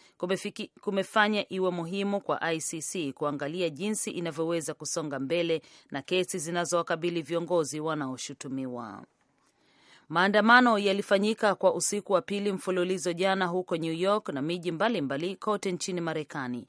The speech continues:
kupinga mauaji yanayofanywa na polisi dhidi ya wanaume weusi wasiokuwa na silaha.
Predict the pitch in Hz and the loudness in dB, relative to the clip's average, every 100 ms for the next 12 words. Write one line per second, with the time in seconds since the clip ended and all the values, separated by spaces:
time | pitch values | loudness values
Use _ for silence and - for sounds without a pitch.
0 | - - - - 131 170 170 165 165 165 | -16 -20 -16 -12 -6 -2 0 2 2 4
1 | 175 180 180 175 170 - 190 190 190 180 | 2 2 2 2 0 0 0 2 2 2
2 | 147 175 - 185 196 - 131 123 160 156 | 2 0 0 -2 -2 -4 -6 -6 -6 -2
3 | 160 156 156 170 165 151 160 175 - 175 | 0 0 0 0 0 0 -2 -4 -2 -2
4 | 156 175 165 160 131 127 - 139 135 127 | 0 -4 -2 -2 -2 -4 -6 -6 -6 -6
5 | 135 117 | -8 -10